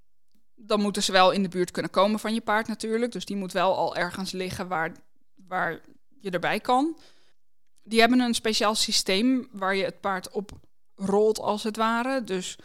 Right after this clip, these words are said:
eh, ehm, je hoeft een paard dan alleen nog maar om te rollen op, eh, eh, op dat systeem. En dan wordt die met een, eh,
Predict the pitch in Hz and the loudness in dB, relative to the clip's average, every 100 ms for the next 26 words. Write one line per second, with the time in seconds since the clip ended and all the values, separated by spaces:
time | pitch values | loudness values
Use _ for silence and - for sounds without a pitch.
0 | - - - - 165 185 180 160 170 101 | -20 -20 -20 -8 -4 -2 0 -2 -4 -8
1 | - - - 175 175 180 185 - - - | -10 -16 -10 -8 -8 -8 -10 -12 -18 -20
2 | - - - - 214 208 - 202 196 190 | -20 -20 -20 -20 -8 -6 -4 0 4 4
3 | 190 180 180 185 185 - 175 175 175 - | 4 0 2 2 0 -2 0 0 -2 -8
4 | - - - - - - - 214 202 196 | -20 -20 -20 -20 -20 -10 0 2 2 0
5 | 185 190 185 185 - - 190 - - - | 2 4 4 2 -2 -10 -12 -10 -16 -16
6 | - - 170 180 190 208 254 - - - | -20 -14 -12 -12 -14 -16 -20 -20 -20 -20
7 | - - 156 165 190 - - 185 190 - | -20 -20 -20 -20 -20 -20 -12 -8 -6 -4
8 | 180 - 196 185 - 202 208 202 175 185 | -4 -2 -4 -2 0 2 2 0 -2 -2
9 | 180 175 170 170 175 180 - - - - | -4 -2 -4 -4 -8 -10 -14 -20 -20 -20
10 | - 170 175 - - - 165 160 170 160 | -12 -10 -10 -12 -12 -8 -6 -6 -6 -6